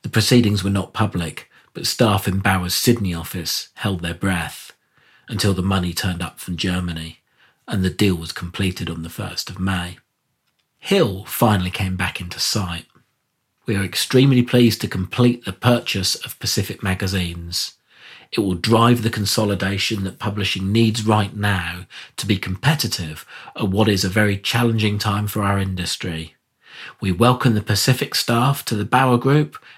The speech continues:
and look forward to working with them." As the lockdowns in Australia continued, Bauer made seventy staff redundant, then another sixty.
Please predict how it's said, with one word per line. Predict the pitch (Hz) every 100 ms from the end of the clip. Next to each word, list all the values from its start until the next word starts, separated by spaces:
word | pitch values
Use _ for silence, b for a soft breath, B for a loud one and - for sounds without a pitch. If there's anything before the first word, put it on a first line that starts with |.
| -
and | 92
look | 87 -
forward | - - 151 147 147
to | 139
working | 104 92 87 - 82
with | 90 -
them." | 85 85 - _ _ _ _ _ _ _ _ _ _ _ -
As | 151
the | 113
lockdowns | 107 87 107 101 95
in | 95
Australia | 92 - 113 95 90
continued, | - 87 - 110 85 82 82 - _ _ -
Bauer | 110 104
made | 101 98 92
seventy | - - 107 98 92
staff | 95 - 95 87 98
redundant, | 90 101 92 85 80 - _ _ _
then | 104 107 101
another | 98 90 82
sixty. | - 104 - - - 80